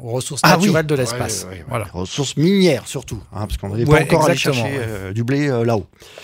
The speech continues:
Speaker 1: <laughs>
Speaker 2: Ok, alors vas-y pour ces, euh, cardinaux, il y en a quatre ou
Speaker 1: Alors,
Speaker 2: c'était un mot ?
Speaker 1: il y en a trois,
Speaker 2: Trois, d'accord.
Speaker 1: euh, principaux. Après, il y en a d'autres qui se déclinent un petit peu derrière, hein.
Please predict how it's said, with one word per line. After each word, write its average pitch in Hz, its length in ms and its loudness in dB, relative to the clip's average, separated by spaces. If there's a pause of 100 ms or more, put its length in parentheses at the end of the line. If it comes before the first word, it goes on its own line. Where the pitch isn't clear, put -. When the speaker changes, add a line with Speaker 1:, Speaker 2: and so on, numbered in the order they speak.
Speaker 1:
<laughs> - 460 -8
Speaker 2:
Ok, 262 300 4
alors 165 240 4
vas-y 233 220 2
pour 214 160 -10
ces, 196 320 4
euh, 185 340 4
cardinaux, 185 460 4
il 143 60 4
y 139 40 2
en 147 40 2
a 170 80 4
quatre 247 280 -4
ou 175 840 -4
Speaker 1:
Alors, 165 200 8
Speaker 2:
c'était 165 140 2
un 160 80 6
mot ? 139 220 2 (220)
Speaker 1:
il 165 80 0
y 170 40 8
en 185 80 6
a 208 100 6
trois, 196 440 4
Speaker 2:
Trois, - 360 4
d'accord. 123 340 -4
Speaker 1:
euh, 143 280 4 (120)
principaux. 185 720 4
Après, 143 320 0
il 165 40 4
y 151 40 2
en 139 80 0
a 135 120 2
d'autres 151 500 2
qui 120 220 -10
se 127 160 -6
déclinent 127 460 -2
un 123 60 0
petit - 160 -6
peu - 120 -6
derrière, 139 480 2
hein. 123 160 -2